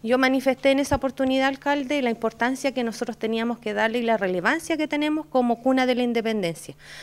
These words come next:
Así que yo felicito a Serplan, al equipo, por este, por esta iniciativa. Estamos comenzando, eh, a hacer esto, eh, porque aquí se declaró, y esa es la diferencia. La declaración de la independencia de Chile se hizo en Talcahuano,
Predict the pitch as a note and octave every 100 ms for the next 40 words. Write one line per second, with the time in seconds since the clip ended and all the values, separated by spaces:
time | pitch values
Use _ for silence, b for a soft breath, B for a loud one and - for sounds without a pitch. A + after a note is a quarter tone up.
0 | B G3+ A#3 A3+ A3+ A#3 B3+ A3 A#3+ B3+
1 | C#4+ C#4 C#4 C4 - C4 C#4 B3+ A3+ A3+
2 | B3+ C4+ D4+ B B B B - A#3 A#3+
3 | A#3+ - C4 A#3+ G#3 A#3+ B3 A#3+ C4 B3
4 | - A3+ C4 D4+ D#4+ D#4+ B3 A3 B3 A#3
5 | A3+ A3 G#3 G3+ - C#4 D4 C#4 D#4 D4+
6 | B B B - A#3 A3 A#3+ B3+ C#4+ -
7 | G#3+ G#3 G#3+ A#3+ A#3+ A3+ A#3 G#3+ B3+ D4+
8 | C4 A3 A#3+ A#3+ A3 A3+ F#3 F#3 A3+ C4
9 | D#4 D4+ D#4 C#4 D4 A3+ G#3 - E3+ -
10 | - G#3+ A3+ A3+ B3+ D4+ - D4 C#4 C4
11 | - - D#4+ F#4 D#4+ D4+ C#4+ B3+ B3 A#3
12 | A#3+ D4 - C4 A#3 - D#4 D#4+ E4 -
13 | C4+ C4+ C4 B3+ - A#3 F#3 D#3+ D3+